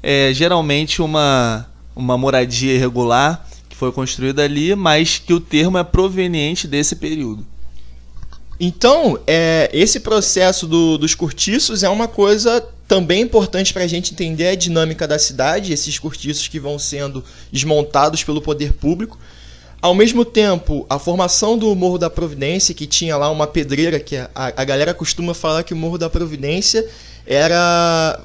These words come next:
Speaker 2: foi, foi um dos primeiros lugares em que a população praticamente destruía a própria moradia, porque eles exploravam uma pedreira que tinha no mesmo, que,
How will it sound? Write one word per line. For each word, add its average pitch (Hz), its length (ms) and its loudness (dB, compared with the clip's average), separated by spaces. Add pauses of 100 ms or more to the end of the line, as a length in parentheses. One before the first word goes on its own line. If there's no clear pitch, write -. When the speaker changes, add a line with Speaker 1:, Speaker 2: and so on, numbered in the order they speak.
Speaker 2:
foi, - 240 -2
foi 180 140 0
um 190 80 4
dos 190 160 0
primeiros 208 360 -2
lugares 202 540 0
em 208 80 -2
que 202 300 -4 (120)
a 165 120 2
população 202 840 2 (380)
praticamente 202 600 2
destruía 208 640 0
a 233 40 0
própria 214 280 0
moradia, 196 420 0
porque 139 260 -8
eles 156 200 -2
exploravam 175 520 2
uma 190 140 2
pedreira 180 500 2
que 196 140 -6
tinha 202 240 -2
no 190 80 -2
mesmo, 208 400 0
que, 151 320 -8